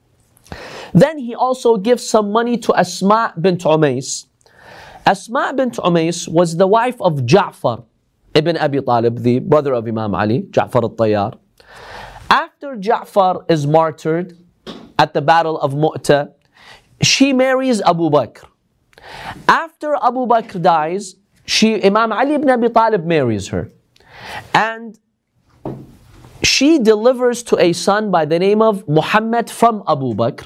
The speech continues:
When she was married to Abu Bakr, she gave birth to a son by the name of Muhammad. So when Imam Ali alayhi salam later married Asma, Muhammad, the son of Abu Bakr, he grew up in the house of Imam Ali.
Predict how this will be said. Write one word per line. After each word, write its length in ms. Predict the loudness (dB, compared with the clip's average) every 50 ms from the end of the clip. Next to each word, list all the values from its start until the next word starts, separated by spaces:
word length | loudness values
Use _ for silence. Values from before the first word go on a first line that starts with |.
| _ _
When 140 | 0 0
she 120 | 2 2 2
was 200 | 2 2 0 0
married 320 | 0 2 2 2 2 2 0
to 100 | 0 0
Abu 180 | 2 2 2
Bakr, 340 | 2 2 2 0 -2 -6 -16 _ _ _ _ _
she 160 | -2 -2 2
gave 240 | 4 4 2 2 2
birth 240 | 2 0 0 0 -2
to 140 | 0 4 4
a 100 | 4 2
son 280 | 2 0 0 0 2
by 100 | 2 2
the 100 | 2 2
name 180 | 0 0 2 0
of 100 | 0 -2
Muhammad. 560 | -2 -6 -2 0 0 0 0 -2 -2 -6 -8 -14 -20 -20 -20 -16
So 180 | 0 2 2 4
when 140 | 4 0 0
Imam 320 | 0 2 2 2 2 0
Ali 180 | 0 0 2 2
alayhi 260 | 2 2 2 0 -2
salam 360 | 0 0 2 2 2 2 0
later 400 | 0 0 2 2 2 2 2 0
married 460 | 2 2 2 2 2 2 0 0 0 0
Asma, 500 | -2 -2 -2 0 0 2 2 0 -2 -4 _ _ _ _ _ _ _ _
Muhammad, 800 | 4 4 4 4 2 0 0 0 -2 0 0 0 0 -2 -4 0
the 140 | 0 0 0
son 240 | 2 2 0 2 2
of 140 | -2 -2 0 0
Abu 220 | 0 0 0 -4 0
Bakr, 360 | 0 0 0 -2 -6 -12 -2
he 180 | 0 2 2
grew 240 | 4 4 4 4 4
up 180 | 4 2 0 -4
in 120 | -6 -2
the 80 | 0 0
house 320 | 2 2 0 0 0 -2
of 100 | -2 0
Imam 280 | 2 2 2 2 2 2
Ali. 340 | 2 0 0 0 -4 -8